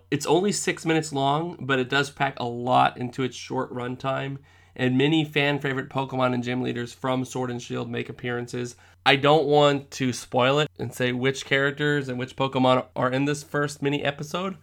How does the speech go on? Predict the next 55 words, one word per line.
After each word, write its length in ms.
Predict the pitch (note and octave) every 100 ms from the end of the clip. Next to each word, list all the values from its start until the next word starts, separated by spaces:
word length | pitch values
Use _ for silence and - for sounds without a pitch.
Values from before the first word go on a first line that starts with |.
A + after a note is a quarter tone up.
| _
I'm 80 | B2
just 160 | C3+ C#3
gonna 140 | D#3+
say, 320 | D3+ C#3+ C#3
if 260 | C#3 C#3 C3+
you 140 | C3
are 280 | - C3+ D3+
a 40 | D3
Sword 300 | - C#3 C3+
and 120 | B2+
Shield 380 | - D3+ D3 C#3+
fan, 340 | C3 B2 B2+ - _
or 280 | - E3 D#3
if 100 | D3+
you're 140 | F#3
like 180 | G3 E3+
me, 240 | D#3 F3 E3
maybe 240 | F3+ A#3+
you're 140 | G#3
not 160 | F3 E3
a 60 | C#3+
huge 380 | - D#3+ D#3
Sword 220 | - D3+ C#3
and 120 | B2+
Shield 280 | - C3 B2+
fan, 600 | - C3+ D3+ F#3 G#3+ F3
but 140 | D3
you 120 | C#3
do 260 | B2+ D3 D#3
like 460 | C#3 C3+ C3 - -
some 180 | -
of 60 | C3
the 80 | B2+
newer 240 | C3 B2+
Pokemon, 580 | A#2+ C#3+ D3+ F3 F3 E3
and 140 | C3
you 80 | B2+
re-, 340 | B2 B2+ D3+ D3+
I 140 | C#3+ E3
do 200 | E3+ F3+
like 220 | C#3 C3
a 60 |
lot 100 | B2+
of 60 | B2+
the 80 | B2
characters 680 | - B2 A#2+ - B2 B2+ -
in 280 | C3 B2 B2+
Sword 220 | - B2+
and 100 | B2
Shield, 320 | - - -
especially 400 | D3 - C#3 C#3
the 60 | B2
new 100 | B2
gym 240 | A#2 B2
leaders. 440 | B2 B2 C#3+ -